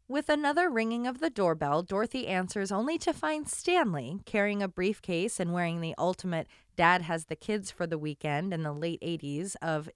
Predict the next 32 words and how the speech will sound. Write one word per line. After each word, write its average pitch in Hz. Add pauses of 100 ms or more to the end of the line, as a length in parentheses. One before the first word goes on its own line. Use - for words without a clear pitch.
teal 202
half-zip 180 (100)
fleece, 262 (300)
pink 254
plaid 208
undershirt, 165
and 147
khakis. - (800)
Wincing 339
at 269
the 254
pain 214
of 185
the 170
sight 233
of 175
him, 156
Dorothy 233
is 226
not 220
interested 196
in 180
dealing 175
with 156
his 165
crap 143
before 214
going 175
on 170
her 190
hot 156
date. -